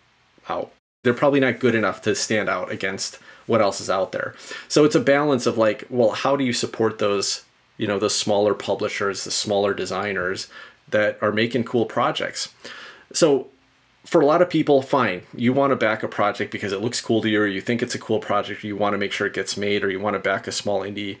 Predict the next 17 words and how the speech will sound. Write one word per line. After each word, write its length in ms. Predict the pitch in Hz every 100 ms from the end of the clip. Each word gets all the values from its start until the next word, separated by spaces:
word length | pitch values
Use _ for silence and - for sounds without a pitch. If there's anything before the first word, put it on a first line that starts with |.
| _
publisher, 600 | - 139 123 - 104 101 - - - _ -
that's 300 | - 120 -
fine, 260 | 90 80
right? 220 | 98 104 104
And 120 | 104
I, 120 | 110
so 160 | 110 135
I, 80 |
I 120 | 127 139
wanna 220 | 160 131
step 300 | - 127 120
away 160 | 113
from 100 | 110
my 140 | 107 95
stance 340 | - 101 98
of 80 | 104
saying 320 | - 98 98